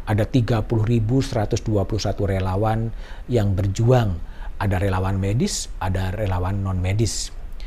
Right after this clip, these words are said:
Namun, situasi kedaruratan harus diantisipasi. Seorang sosiolog, Imam Prasojo, mengirimkan pesan kepada saya. Pesannya ditulis dalam huruf besar. Imam menulis begini,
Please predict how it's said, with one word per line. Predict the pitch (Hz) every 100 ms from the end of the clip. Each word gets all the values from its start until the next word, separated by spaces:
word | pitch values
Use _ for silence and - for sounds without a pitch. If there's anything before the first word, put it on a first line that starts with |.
| - - -
Namun, | 135 139 185 208 226 214
situasi | - 131 - 117 110 135
kedaruratan | 120 101 98 98 98 120
harus | 104 95
diantisipasi. | 101 90 87 - 90 87 113 95 82
Seorang | 90 90 95
sosiolog, | 101 98 117 107 135 -
Imam | 117 101 98
Prasojo, | 104 117 104 104 156 165 - - - -
mengirimkan | 120 120 120 120 117 117
pesan | - - 127 120 107
kepada | 92 90
saya. | 90 90 98 107 101 110 - - - -
Pesannya | - 110 117
ditulis | 123 117 120
dalam | - 104
huruf | 104 113 101
besar. | - 131 101 - - - - - - - - - - - 127
Imam | 127 156 160
menulis | 131 131
begini, | 98 98 107 90